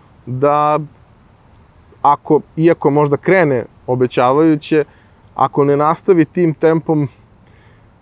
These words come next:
mogu da se vrate tamo odakle su pošli, odnosno na neku sličnu poziciju, jer, e,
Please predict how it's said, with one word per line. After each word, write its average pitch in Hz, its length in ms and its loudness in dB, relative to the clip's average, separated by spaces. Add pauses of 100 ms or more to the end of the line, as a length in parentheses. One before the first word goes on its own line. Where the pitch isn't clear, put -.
(160)
mogu 180 240 2
da 156 100 2
se 151 160 -2
vrate 151 340 0
tamo 143 300 -2
odakle 131 300 -2
su - 140 -12
pošli, 156 400 -2
odnosno 139 320 -2
na 131 60 -2
neku 143 240 -4
sličnu 160 420 -2
poziciju, 143 880 0
jer, 127 320 -2
e, 113 40 -8